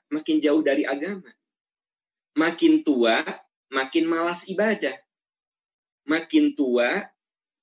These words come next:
makin pelit, gitu. Tapi ada orang yang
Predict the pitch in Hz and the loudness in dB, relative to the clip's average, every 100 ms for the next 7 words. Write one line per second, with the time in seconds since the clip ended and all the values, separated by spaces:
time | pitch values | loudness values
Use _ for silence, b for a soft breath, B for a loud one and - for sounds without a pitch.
0 | _ - 143 147 190 196 233 233 220 - | _ -6 -4 0 -2 0 -2 0 0 -2
1 | - _ _ 214 - - _ _ _ _ | -10 _ _ -6 -6 -10 _ _ _ _
2 | _ - 262 - 165 - 226 - 160 214 | _ -8 -4 -2 -2 -2 -2 0 -2 -2
3 | 214 214 202 285 | -4 -2 -4 -4